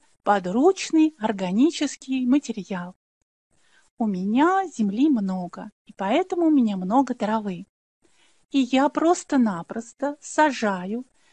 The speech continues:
либо в свежескошенную траву, либо в сено. Сажаю таким образом. Беру растение. Если оно с закрытой корневой системой, то просто его ставлю на траву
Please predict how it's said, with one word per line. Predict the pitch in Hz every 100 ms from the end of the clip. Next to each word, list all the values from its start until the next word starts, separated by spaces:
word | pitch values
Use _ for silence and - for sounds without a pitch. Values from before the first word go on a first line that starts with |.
| _
либо | 339 349 330 226
в | -
свежескошенную | 254 277 277 240 226 - 254 220 - 196 180 180
траву, | 190 185 170 196 302 359 - _ -
либо | 220 359 262
в | 247
сено. | - - 196 175 165 180 - _ _ _
Сажаю | - 202 180 262 359
таким | 381 226 294 330 -
образом. | 214 208 185 175 180 170 - _ _ _
Беру | - 240 392
растение. | 427 339 - - 220 185 180 180 175 180 _ _ _ _ -
Если | 214 240 277 - 254
оно | 254 240 233 220 214 - _ _
с | 220
закрытой | - 247 - 202 185 247
корневой | 269 285 302 302
системой, | 285 302 277 - 294 277 269 - _ -
то | 208
просто | - 107 247 339 - -
его | 262 233
ставлю | 226 - 233 254 214
на | 196
траву | - 185 180 220 349 381